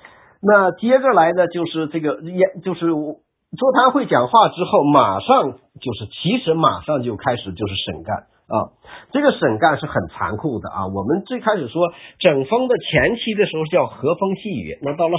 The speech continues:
审干的时候，那叫血雨腥风了啊。血雨腥风啊，他当时都做到了什么程度呢？有这么几个事儿，我觉得特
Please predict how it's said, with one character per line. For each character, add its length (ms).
审 200
干 240
的 80
时 160
候， 140
那 140
叫 220
血 180
雨 220
腥 300
风 220
了 80
啊。 320
血 180
雨 200
腥 260
风 160
啊， 160
他 140
当 180
时 120
都 140
做 200
到 80
了 120
什 160
么 100
程 260
度 160
呢？ 120
有 180
这 80
么 100
几 160
个 120
事 120
儿， 160
我 120
觉 240
得 100
特 220